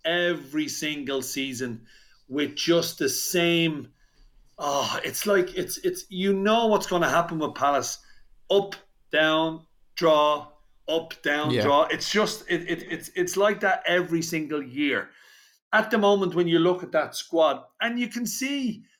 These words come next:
Speaker 1: the frustration with a player of Wilfried Zaha, he's better than that football club. Like, let's not make, you know, we've gotta say it as it is. He could play for a better team like a West Ham, like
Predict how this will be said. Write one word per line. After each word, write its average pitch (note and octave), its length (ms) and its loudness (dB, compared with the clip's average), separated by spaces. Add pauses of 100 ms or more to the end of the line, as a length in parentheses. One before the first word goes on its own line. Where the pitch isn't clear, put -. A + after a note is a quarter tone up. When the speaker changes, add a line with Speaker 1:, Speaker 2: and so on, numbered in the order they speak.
(120)
Speaker 1:
the F#3 80 2
frustration F#3+ 800 0
with E3 120 0
a D#3 60 -2
player D#3 320 0
of C3 140 -4
Wilfried C#3 480 -8
Zaha, A#2+ 460 0 (280)
he's G#3+ 240 0
better A#3 260 6
than F3 140 -2
that D3+ 220 0
football D3+ 360 -2
club. - 240 -20 (460)
Like, E3+ 160 -2
let's A3 260 0
not F3 220 -2
make, D3 280 -6 (300)
you G3 120 0
know, A#2 160 -4 (300)
we've D#3+ 140 -4
gotta G#3+ 360 0 (160)
say E3+ 340 -2
it D3+ 100 -2
as B2+ 180 -4
it A#2+ 100 -6
is. G#2+ 300 -8 (260)
He F#3+ 180 -4
could A3+ 400 -6
play D#3+ 600 -2 (340)
for D#3 680 0 (280)
a C#3+ 60 -4
better D#3 400 -2
team C3+ 560 -8
like E3 420 -2
a C#3+ 60 -4
West B2+ 360 -4
Ham, A#2 320 -12 (460)
like F3 560 0